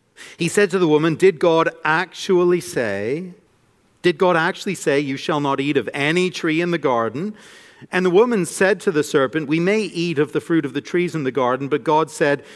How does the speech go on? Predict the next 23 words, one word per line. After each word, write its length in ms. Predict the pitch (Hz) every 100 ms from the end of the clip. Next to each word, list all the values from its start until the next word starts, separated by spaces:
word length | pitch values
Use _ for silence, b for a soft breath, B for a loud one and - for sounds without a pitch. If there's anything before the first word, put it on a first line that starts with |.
| B
'You 140 | 170 151
shall 240 | - 180
not 200 | 175 165
eat 140 | 165
of 80 | 151
the 80 | 143
fruit 300 | - 175 160
of 100 | 135
the 80 | 139
tree 220 | - 151
that 120 | 135
is 120 | 135
in 100 | 139
the 80 | 143
midst 340 | 151 226 - 233
of 120 | 160
the 80 | 160
garden, 340 | 127 131 160 B B
neither 400 | - 165 190 196
shall 220 | 196 185 170
you 200 | 160 156 B _
touch 480 | - 226 226 - 147
it, 500 | 123 208 - -